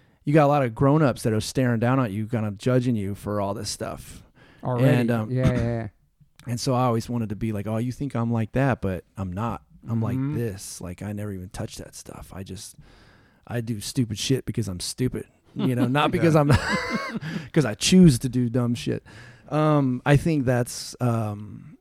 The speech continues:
Speaker 1: that's, that's where that comes from. Like, where, so it was almost like, and then so I'd already kinda made that commitment to myself.
Speaker 2: Yeah.
Speaker 1: <clears throat> 'Cause I didn't wanna be that kid in the locker room that was like, "Yo, like, yo, we went to this party last night and we drank a twelve pack." And I was always turned off from any of that kind of,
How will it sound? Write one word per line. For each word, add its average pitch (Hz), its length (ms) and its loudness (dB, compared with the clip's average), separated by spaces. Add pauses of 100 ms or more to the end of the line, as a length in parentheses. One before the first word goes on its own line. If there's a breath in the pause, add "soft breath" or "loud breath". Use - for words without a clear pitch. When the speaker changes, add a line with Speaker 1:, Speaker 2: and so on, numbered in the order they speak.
(120)
Speaker 1:
that's, 143 400 2
that's 131 240 -2
where 123 120 2
that 107 180 -4
comes 120 220 -6
from. 117 180 -4
Like, 123 180 -2 (360 loud breath)
where, 147 280 6 (120)
so 156 240 6
it 147 60 4
was 151 120 2
almost 147 320 -2
like, 123 320 -8 (100)
and 160 140 0
then 160 140 0
so 131 420 0 (100)
I'd 156 220 4
already 131 240 2
kinda 131 240 -4
made 127 280 -2
that 117 200 -10
commitment 127 440 -6
to 123 80 -8
myself. 131 500 -2
Speaker 2:
Yeah. 131 240 -4 (200 soft breath)
Speaker 1:
<clears throat> - 220 -20
'Cause 135 640 -4
I 165 60 4
didn't 180 120 2
wanna 170 140 -2
be 139 120 0
that 107 180 -2
kid 117 260 -2
in 107 80 -6
the 107 60 -6
locker 113 340 -6
room 107 100 -6
that 110 40 -6
was 107 80 -6
like, 123 140 -6
"Yo, 151 340 -2
like, 117 320 -4
yo, 127 220 -2
we 127 80 -2
went 127 160 -2
to 113 40 -4
this 107 160 -2
party 123 340 0
last 120 280 -4
night 117 320 -2 (500 soft breath)
and 117 760 0
we 110 80 -8
drank 117 220 -8
a - 20 -14
twelve 131 340 -2
pack." 127 380 -4
And 113 100 -6
I 135 60 -2
was 156 140 2
always 123 180 2
turned 113 260 -6
off 110 340 -4
from 110 280 -8
any 120 180 -4
of 107 80 -6
that 101 200 -10
kind 110 240 -8
of, 98 360 -14